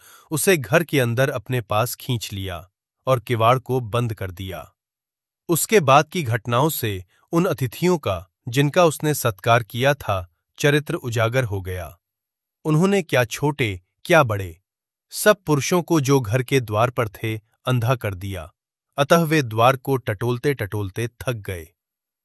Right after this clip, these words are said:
यदि उन पर दोगुना अंधापन न छाया होता, तो उनके हृदय की कठोरता के कारणवश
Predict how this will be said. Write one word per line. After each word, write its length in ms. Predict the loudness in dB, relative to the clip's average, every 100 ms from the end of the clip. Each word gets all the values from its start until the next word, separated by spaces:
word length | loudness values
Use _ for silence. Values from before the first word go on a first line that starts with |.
| _
यदि 280 | 2 4 6
उन 160 | 4 4
पर 200 | 2 0
दोगुना 440 | 2 2 4 2
अंधापन 520 | 2 0 0 0 0
न 220 | 0 0 -2
छाया 340 | 0 -2 0
होता, 540 | -2 -6 -6 -8 -8 _ _ _
तो 100 | 2
उनके 300 | 2 2 0
हृदय 320 | 0 0 0
की 160 | 0 -4
कठोरता 580 | -4 -6 -4 -2 -2 -2
के 160 | -4
कारणवश 720 | -4 -2 0 0 -2 -6 -10